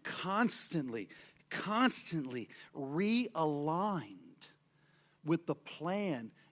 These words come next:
and the purpose of God for you individually first, and then for your family and for those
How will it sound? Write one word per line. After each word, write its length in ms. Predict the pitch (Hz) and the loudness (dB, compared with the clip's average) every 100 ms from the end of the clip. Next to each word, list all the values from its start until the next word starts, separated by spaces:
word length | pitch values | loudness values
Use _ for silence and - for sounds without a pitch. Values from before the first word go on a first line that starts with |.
| - | -4
and 180 | 147 135 | 0 0
the 60 | |
purpose 960 | - - - 180 180 185 107 - - - - - - _ 156 | -2 -12 0 2 2 -2 -12 -8 -8 -10 -20 -20 -20 _ 6
of 420 | 175 196 165 135 | 6 6 0 4
God 560 | 175 180 147 - - - _ _ | 6 6 4 0 -14 -20 _ _
for 340 | - - 170 143 | -20 0 4 4
you 400 | 127 156 214 254 | 0 0 0 0
individually 960 | 175 175 165 143 151 185 185 226 233 | 0 2 2 4 6 6 2 -4 -4
first, 760 | 226 - 254 185 92 - - - _ _ _ - | -6 -6 -4 -4 -6 -10 -12 -16 _ _ _ -4
and 280 | 147 143 131 | 0 0 0
then 420 | 175 202 131 113 - _ | 0 2 0 -2 -8 _
for 320 | - - 160 | -20 0 2
your 180 | 139 131 | 2 0
family 680 | - - 160 160 131 107 104 | -4 -4 -2 0 -2 -6 -8
and 160 | 135 123 | -6 -2
for 140 | 139 | -2
those 420 | 123 151 147 127 | 2 4 4 0